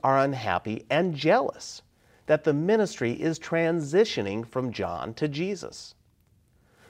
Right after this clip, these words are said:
John's disciples are focused on keeping the spotlight on themselves and John. But John reminds them,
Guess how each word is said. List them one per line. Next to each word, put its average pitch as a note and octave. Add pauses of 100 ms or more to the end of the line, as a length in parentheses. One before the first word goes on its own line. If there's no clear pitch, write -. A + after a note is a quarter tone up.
(180)
John's F#3+
disciples C3+
are B2
focused B2
on B2+
keeping D#3+
the F3
spotlight G#2+
on G2
themselves G2 (120)
and C#3+
John. F#3+ (1300)
But C3+
John G#2
reminds C#3+
them, D#2